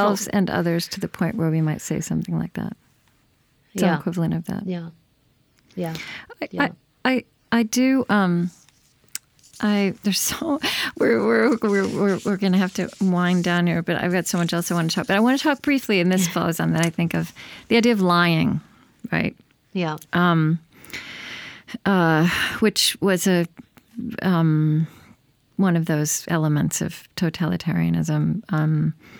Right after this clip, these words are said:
Speaker 1: very much a subject alive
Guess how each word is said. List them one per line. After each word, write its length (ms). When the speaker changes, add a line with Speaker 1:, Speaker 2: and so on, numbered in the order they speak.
Speaker 1:
very 260
much 180
a 40
subject 520
alive 640